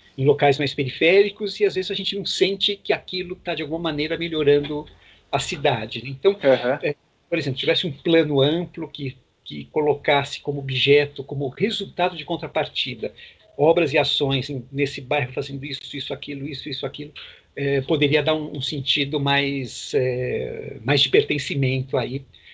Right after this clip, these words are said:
Speaker 1: é, dessa, dessa questão, né? Mas a gente tá, é, é, eu diria assim, a gente,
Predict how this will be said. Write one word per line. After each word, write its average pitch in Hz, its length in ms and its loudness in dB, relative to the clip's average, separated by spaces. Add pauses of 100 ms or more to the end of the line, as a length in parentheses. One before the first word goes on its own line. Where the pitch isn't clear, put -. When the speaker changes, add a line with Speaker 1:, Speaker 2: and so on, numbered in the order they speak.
(140)
Speaker 1:
é, 127 280 2
dessa, 135 580 2
dessa 131 300 -2
questão, 127 480 -4 (100)
né? 123 140 -10 (160)
Mas 143 140 4
a 156 40 4
gente 240 220 0
tá, 262 180 -4 (180)
é, 156 600 2 (560)
é, 135 460 -2
eu 135 100 4
diria 151 240 6
assim, 160 200 0
a 123 40 0
gente, 143 380 -4